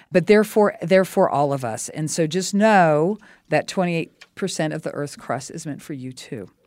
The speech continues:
So, Brenda, as we are, you know,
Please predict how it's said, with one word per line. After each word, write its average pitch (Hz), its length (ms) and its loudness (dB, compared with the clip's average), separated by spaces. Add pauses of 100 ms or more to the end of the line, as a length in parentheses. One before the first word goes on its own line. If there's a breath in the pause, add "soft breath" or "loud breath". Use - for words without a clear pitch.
(600 soft breath)
So, 233 680 4 (540)
Brenda, 254 420 4 (220)
as 214 320 -2
we 233 420 0
are, 180 260 0 (160)
you 208 120 -4
know, 135 320 -4